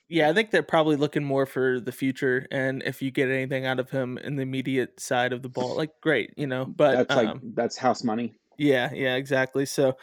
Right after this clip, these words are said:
Speaker 1: uh, I, hot take, I think Anthony Simons is on the move. I think they're, I think they're gonna look to move him. Maybe, uh, maybe Orlando looks to get him.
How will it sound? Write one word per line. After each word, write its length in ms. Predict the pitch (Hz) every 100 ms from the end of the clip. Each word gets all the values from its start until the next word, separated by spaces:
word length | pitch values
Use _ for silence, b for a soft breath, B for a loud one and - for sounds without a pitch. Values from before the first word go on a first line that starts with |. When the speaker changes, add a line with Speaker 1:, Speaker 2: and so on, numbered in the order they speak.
| B B -
Speaker 1:
uh, 220 | 165 151 -
I, 80 | 143 - _ _ -
hot 240 | - 196
take, 180 | 202 170
I 80 | 170
think 200 | 226 214
Anthony 340 | 180 160 156 143
Simons 420 | 151 143 147 143
is 60 |
on 120 | 147 135
the 80 |
move. 340 | 135 143 139 123
I 80 | 135
think 200 | 156 151
they're, 200 | 143 -
I 60 |
think 160 | 143 151
they're 160 | 147 143
gonna 280 | 143 143 139 -
look 240 | 143 147
to 80 | 151
move 240 | 143 135
him. 120 | 147 143
Maybe, 440 | 139 139 139 139
uh, 280 | 139 135 131 _ _
maybe 240 | 156 170 175
Orlando 400 | 143 143 156 156
looks 220 | 160 -
to 80 | 170
get 180 | 165 165
him. 200 | 170